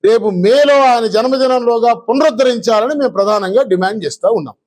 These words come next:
ఈ రాష్ట్రపతి ఉత్తర్వులకు సవరణ విషయంలో కూడా ప్రభుత్వం కమిషన్ వేయాల్సిన అవసరం ఎందుకుందో అది ప్రత్యేకంగా ఆ మార్పు చెబితే రాయలసీమ ప్రాంతానికి జరిగే నష్టం విషయం ఒకటి మీ దృష్టిలో ప్రస్తావిస్తా ఉన్నాం. రా-,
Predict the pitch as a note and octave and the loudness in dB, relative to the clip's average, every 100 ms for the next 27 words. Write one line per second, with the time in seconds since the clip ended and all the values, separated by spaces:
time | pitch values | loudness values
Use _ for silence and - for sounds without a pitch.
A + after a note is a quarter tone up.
0 | _ _ _ _ _ _ _ _ - G#3+ | _ _ _ _ _ _ _ _ -4 -2
1 | F3+ G#3 C4+ C#4 D4 C#4 C#4 C#4 C#4 C4+ | 0 0 0 0 0 0 -2 0 0 0
2 | C4+ B3+ B3 B3 B3+ B3 A#3+ A#3+ B3 A#3+ | -2 -2 0 2 0 0 -2 -2 -2 0
3 | A#3+ A#3 A#3 A#3 G#3+ A#3 A#3+ G3 G#3 B3+ | 0 0 0 0 -2 0 -2 0 -2 -2
4 | - A3 G#3+ A3+ A3+ G#3+ G3+ F#3+ A3+ A#3 | -2 -2 0 0 0 -2 -2 -2 -2 -2
5 | A#3 G#3 G#3+ G#3+ G#3+ G#3+ G#3+ G3 G3 _ | -2 -2 -6 -2 -2 0 0 0 -4 _
6 | _ _ _ _ _ _ - F#3+ A3 G#3 | _ _ _ _ _ _ -4 -2 0 -2
7 | A3 C#4+ C#4+ A#3+ C4+ C#4 C4 A#3+ G#3+ A3 | -2 0 0 0 0 2 2 0 0 0
8 | C4 A#3 A#3+ A#3+ B3+ G3+ A3 C4+ - C4+ | 0 -2 -2 0 0 0 0 0 0 -2
9 | C4 A#3 A#3+ A3+ A#3 A3 G#3 G#3 F#3 G3 | 0 -2 -2 -2 -2 -2 0 -2 -2 -4
10 | C4+ C4 A3+ - B3+ A3+ G3+ F#3 F3+ - | -2 -2 -2 -2 0 0 -2 -4 -6 -2
11 | G#3+ G#3 F3 - F#3 D#3+ D#3+ C3+ A#2+ F#2+ | -2 -2 -4 -2 -2 -2 -2 -2 -4 -14
12 | _ _ _ _ _ _ _ _ _ _ | _ _ _ _ _ _ _ _ _ _
13 | _ _ _ _ B2+ F3 A3+ | _ _ _ _ -2 0 0